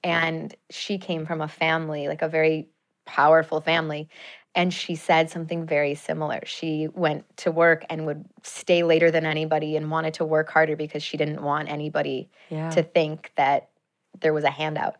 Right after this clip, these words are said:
Speaker 2: Absolutely. Okay, something that I also wanna know about you. I ask this to a lot of my guests, but I think this would be a very interesting question to ask you. <laughs>
Speaker 1: Tell
Speaker 2: It's
Speaker 1: me.
Speaker 2: very riveting.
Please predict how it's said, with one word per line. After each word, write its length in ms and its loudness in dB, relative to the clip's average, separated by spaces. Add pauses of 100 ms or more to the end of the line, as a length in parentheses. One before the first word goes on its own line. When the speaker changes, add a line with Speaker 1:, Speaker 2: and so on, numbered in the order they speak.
(280)
Speaker 2:
Absolutely. 800 -2 (680)
Okay, 200 2
something 420 2
that 120 2
I 40 4
also 320 2
wanna 180 2
know 120 -2
about 240 -2
you. 260 -6 (640)
I 100 6
ask 300 4
this 220 2
to 100 6
a 20 8
lot 140 10
of 80 4
my 80 6
guests, 320 2
but 140 -2
I 20 2
think 260 -2 (120)
this 180 -4
would 80 -12
be 80 -2
a 60 -2
very 200 0
interesting 440 -6
question 280 -6
to 60 -4
ask 260 -8
you. 80 2
<laughs> 300 -4
Speaker 1:
Tell 140 -18
Speaker 2:
It's 100 -6
Speaker 1:
me. 80 -10
Speaker 2:
very 220 2
riveting. 460 -8